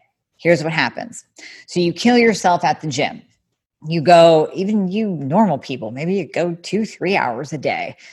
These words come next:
Maybe you're doing the split days, like two a days, a little bit in the morning, a little bit in the afternoon. And you're not in a competition lose fat mode. Well, what that's going to do is increase your cortisol levels, and it will actually downregulate your T three levels. So that free T three, that beautiful hormone that gets into your cells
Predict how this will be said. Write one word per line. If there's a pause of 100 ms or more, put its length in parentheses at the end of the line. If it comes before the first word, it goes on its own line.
(120)
Maybe
you're
doing
the
split
days,
like
two
a
days,
a
little
bit
in
the
morning,
a
little
bit
in
the
afternoon. (640)
And
you're
not
in
a
competition
lose
fat
mode.
Well,
what
that's
going
to
do
is
increase
your
cortisol
levels, (320)
and
it
will
actually
downregulate
your
T
three
levels.
So
that
free
T
three,
that
beautiful
hormone
that
gets
into
your
cells